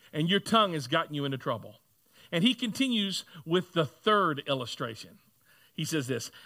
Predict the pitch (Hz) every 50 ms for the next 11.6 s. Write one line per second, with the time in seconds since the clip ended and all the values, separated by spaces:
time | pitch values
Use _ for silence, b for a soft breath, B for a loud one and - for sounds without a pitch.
0 | B B 170 170 180 175 - - - - - - 285 311 403 403 392 403 403 370
1 | - - - - 202 190 185 180 190 202 202 - - - _ b b b b b
2 | b b b b - 208 196 - - - - 233 226 220 - 165 160 156 151 131
3 | 139 165 190 226 262 285 294 294 - - - - 233 220 214 214 214 220 226 220
4 | - - - - - _ b b b b b b - 147 147 151 156 151 151 156
5 | 156 160 - - - - - 131 113 98 92 90 82 - - - _ _ _ _
6 | _ _ _ _ _ _ b b b b b b b b b 165 170 180 170 170
7 | - - - - 254 262 254 233 226 214 220 170 147 - 165 127 - - - 170
8 | 180 208 220 220 226 226 226 220 220 220 220 214 - b b b b b b b
9 | _ 156 147 135 - - 139 113 101 92 87 87 98 - - _ _ _ _ _
10 | _ _ _ _ b b b b b - 294 302 233 226 175 143 135 131 208 226
11 | 208 202 170 147 127 113 110 117 127 143 165